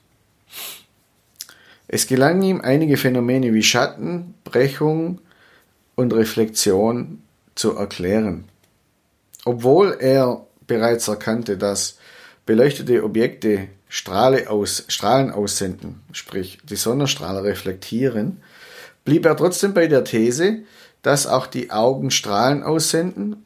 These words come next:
sogenannte Sehstrahlen damals, die zum Sehen notwendig sind. Diese Sehstrahlen tasten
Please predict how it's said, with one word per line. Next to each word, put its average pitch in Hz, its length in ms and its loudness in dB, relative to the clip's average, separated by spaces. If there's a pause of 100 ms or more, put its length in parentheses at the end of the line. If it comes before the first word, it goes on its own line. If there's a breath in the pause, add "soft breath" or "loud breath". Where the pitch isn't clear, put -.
(140)
sogenannte 104 560 -2
Sehstrahlen 151 1080 -2
damals, 170 560 0 (380 loud breath)
die 139 140 2
zum 147 200 0
Sehen 123 380 4
notwendig 113 540 2
sind. 95 360 -4 (1080)
Diese 131 220 0
Sehstrahlen 135 720 0
tasten - 680 -2